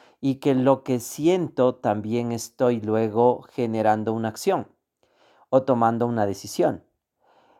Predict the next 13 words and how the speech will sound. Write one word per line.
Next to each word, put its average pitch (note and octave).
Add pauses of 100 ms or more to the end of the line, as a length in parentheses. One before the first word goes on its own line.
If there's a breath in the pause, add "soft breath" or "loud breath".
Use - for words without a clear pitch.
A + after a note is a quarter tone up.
Eso F3+
muchas E3+
veces D3+
puede C#3
bloquear, A#2+ (140)
supongamos, A2
una A2+
afirmación A2+
como, G2+ (420 soft breath)
ah, G2+
"No B2+
hay C#3
oportunidades B2+